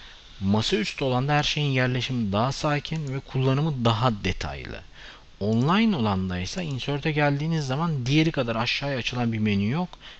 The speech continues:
ve kullanımı biraz daha sade. Hani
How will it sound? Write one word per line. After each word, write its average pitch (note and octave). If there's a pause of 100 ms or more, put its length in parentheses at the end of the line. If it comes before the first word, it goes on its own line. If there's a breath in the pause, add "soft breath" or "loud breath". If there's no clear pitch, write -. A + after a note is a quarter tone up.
(140)
ve D#3+
kullanımı D3 (220)
biraz G#2
daha C3+ (400 loud breath)
sade. G#2+ (200)
Hani E2